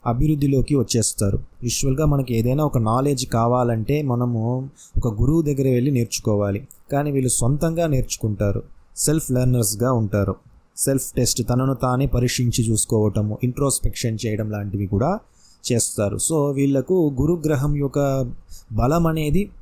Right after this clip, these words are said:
పెద్దగా అవసరం లేకుండా పోవచ్చు. వీళ్లకు ఒక వంద మంది అడ్వైస్ ఇచ్చినా అందులో ఇద్దరు చెప్పే అడ్వైసులు మాత్రమే వీళ్ళు యాక్సెప్ట్ చేసుకుంటారు. ఎందుకంటే, "నాకు ఏ అడ్వైస్ అవసరం లేదు, అని నాకు తెలుసు," అని వీళ్ళు భావిస్తారు.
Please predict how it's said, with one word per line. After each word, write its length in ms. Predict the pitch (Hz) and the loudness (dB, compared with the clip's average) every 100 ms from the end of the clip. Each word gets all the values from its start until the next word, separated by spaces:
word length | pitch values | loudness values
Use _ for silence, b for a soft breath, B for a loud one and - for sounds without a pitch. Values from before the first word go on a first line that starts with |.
| - | -4
పెద్దగా 360 | 135 139 156 151 | -4 -4 -4 -2
అవసరం 420 | 139 - 151 147 | -2 -2 -2 0
లేకుండా 360 | 131 120 120 | 0 2 0
పోవచ్చు. 520 | 117 110 101 101 - - - - - | 2 2 2 -2 -6 -10 -14 -20 -4
వీళ్లకు 380 | 147 147 135 135 | 0 0 2 0
ఒక 120 | 123 | 0
వంద 240 | 117 143 | -2 0
మంది 320 | 151 147 165 170 | -2 -2 -2 -2
అడ్వైస్ 320 | 131 147 131 | 0 -2 -2
ఇచ్చినా 540 | 123 139 151 135 139 - - | -4 -4 -2 -4 -6 -12 -6
అందులో 280 | 127 139 143 | -2 0 2
ఇద్దరు 240 | 135 139 | 0 0
చెప్పే 280 | 139 139 143 | 0 0 0
అడ్వైసులు 480 | 147 127 143 131 135 | -2 0 -2 0 -2
మాత్రమే 420 | 123 120 120 139 | -2 -2 0 0
వీళ్ళు 640 | 131 120 131 120 110 117 131 - - _ _ - | 0 0 2 2 2 0 -4 -12 -20 _ _ -6
యాక్సెప్ట్ 420 | 113 - 151 - | -4 -2 -2 0
చేసుకుంటారు. 520 | 120 - 107 98 98 - - - | -2 0 0 2 2 0 -2 -4
ఎందుకంటే, 420 | 143 156 160 156 | -2 0 -2 -2
"నాకు 580 | 151 147 147 143 139 139 | -4 -2 0 0 0 0
ఏ 100 | 147 | 0
అడ్వైస్ 440 | 139 131 156 147 | 0 -2 -2 0
అవసరం 400 | 131 139 147 143 | 0 0 -2 -2
లేదు, 180 | 131 147 | 0 2
అని 220 | 143 143 | 2 4
నాకు 260 | 131 127 127 | 2 2 0
తెలుసు," 400 | - 131 139 156 | 0 2 2 0
అని 200 | 135 156 | 0 -2
వీళ్ళు 240 | 131 131 | -2 0
భావిస్తారు. 640 | 113 110 110 - - 101 | 2 2 2 0 -4 -6